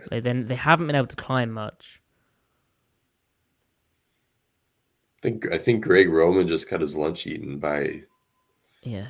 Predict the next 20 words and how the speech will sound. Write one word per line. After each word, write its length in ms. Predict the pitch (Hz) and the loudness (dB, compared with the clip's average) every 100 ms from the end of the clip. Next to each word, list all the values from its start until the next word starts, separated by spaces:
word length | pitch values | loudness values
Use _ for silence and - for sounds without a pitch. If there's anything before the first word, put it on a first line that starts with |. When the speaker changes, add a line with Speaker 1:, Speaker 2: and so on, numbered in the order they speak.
| - | -8
Speaker 1:
I 80 | 139 | -2
mean, 160 | 160 | 0
Malcolm 280 | 170 214 208 | 0 0 -2
Smith 320 | 156 185 170 | -2 -2 -2
again. 320 | 127 139 127 117 | 0 2 2 2
What 180 | 143 | 0
a 40 | 175 | 0
play 340 | - 147 151 | -2 0 0
that 260 | 117 113 - | 0 -2 -4
is. 360 | 82 - - - _ _ _ _ _ _ _ _ _ _ _ _ _ _ _ _ _ _ _ _ _ _ _ _ | -8 -12 -16 -18 _ _ _ _ _ _ _ _ _ _ _ _ _ _ _ _ _ _ _ _ _ _ _ _
Speaker 2:
Yeah. 280 | - 82 73 - _ _ _ _ _ _ _ _ _ _ _ - | -4 -2 -4 -8 _ _ _ _ _ _ _ _ _ _ _ -4
Speaker 1:
But, 200 | 123 98 | -2 0
um, 460 | 120 113 113 110 - - - _ _ _ _ _ _ - - - - _ | -2 -2 -8 -14 -16 -20 -20 _ _ _ _ _ _ -16 -14 -14 -20 _
yeah, 280 | - 131 120 | 0 2 2
and 140 | 123 - | -2 -6
Bobby's, 480 | 143 156 160 160 139 | 0 2 4 4 2
Bobby's 400 | - 151 156 147 | 0 2 2 2
gotta 220 | 151 139 | 2 0
press 580 | - - - 139 139 - | -2 -10 2 2 2 0
down 560 | 131 131 143 160 175 | 2 4 4 0 -4